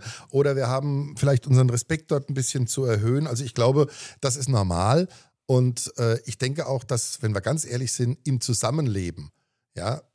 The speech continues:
man auch schon gewisse Dinge als Selbstverständlichkeit, äh, voraussetzt. Ich meine, wenn du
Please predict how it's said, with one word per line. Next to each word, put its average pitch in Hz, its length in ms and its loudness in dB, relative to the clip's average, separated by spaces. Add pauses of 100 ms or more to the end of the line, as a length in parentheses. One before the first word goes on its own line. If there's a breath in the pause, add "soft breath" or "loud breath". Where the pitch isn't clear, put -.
(140)
man 113 400 0
auch - 420 0 (240)
schon 139 480 6 (220 loud breath)
gewisse 127 320 2
Dinge 131 260 2
als 117 160 -2
Selbstverständlichkeit, 120 1120 -2 (380 soft breath)
äh, 113 80 2
voraussetzt. 123 680 2
Ich 117 100 -4
meine, 120 180 2
wenn 117 120 2
du 139 280 2